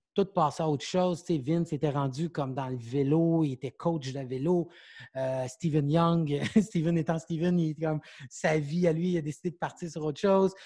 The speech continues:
Nick, euh, Patriot, euh, Albino, même chose, ils ont parti chacun de leur bord. Fait que, tu sais, il restait juste moi pis Steph. Fait que,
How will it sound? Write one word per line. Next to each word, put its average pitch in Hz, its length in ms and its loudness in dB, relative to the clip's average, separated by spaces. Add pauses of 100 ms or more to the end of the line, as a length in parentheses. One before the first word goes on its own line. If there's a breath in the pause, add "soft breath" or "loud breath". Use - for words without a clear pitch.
(240 loud breath)
Nick, 185 540 2 (100)
euh, 151 600 0
Patriot, 165 460 0 (160)
euh, 135 340 -4
Albino, 151 640 0
même 151 240 -2
chose, 170 280 -2
ils 160 60 -2
ont 143 60 -6
parti - 260 -10
chacun 151 220 -6
de 147 60 -6
leur 147 140 2
bord. 185 300 2
Fait 165 100 -4
que, - 60 -12 (100)
tu 277 100 -2
sais, - 40 0
il 214 40 -2
restait 156 240 -4
juste 190 220 -4
moi 185 100 -2
pis - 80 -12
Steph. 180 280 0 (840)
Fait 170 260 0
que, - 40 -16